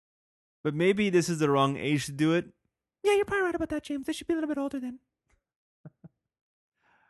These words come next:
Speaker 1: Yeah, I'm gonna take the asshole. I'm gonna take it.
Speaker 2: You're gonna take it, all right, James?
Speaker 1: Okay. All right,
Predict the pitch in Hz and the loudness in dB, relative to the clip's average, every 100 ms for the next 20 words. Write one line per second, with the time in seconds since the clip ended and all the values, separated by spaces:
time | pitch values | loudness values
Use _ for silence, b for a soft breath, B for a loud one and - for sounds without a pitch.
0 | _ _ _ _ _ _ _ _ 117 107 | _ _ _ _ _ _ _ _ -2 -2
1 | 104 110 107 101 95 82 78 - 80 69 | -2 -4 -4 -6 -6 -8 -8 -10 -12 -12
2 | - - 110 117 104 - 90 98 71 _ | -16 -14 -12 -10 -10 -8 -10 -10 -14 _
3 | - 311 311 - 294 277 240 226 220 214 | -12 -10 -12 -10 -10 -10 -10 -10 -8 -10
4 | - - - - 165 185 - 135 127 127 | -12 -18 -12 0 2 2 2 0 2 0
5 | 127 - _ _ _ _ _ _ _ 110 | -2 -8 _ _ _ _ _ _ _ -10
6 | 120 110 95 | -6 -4 -6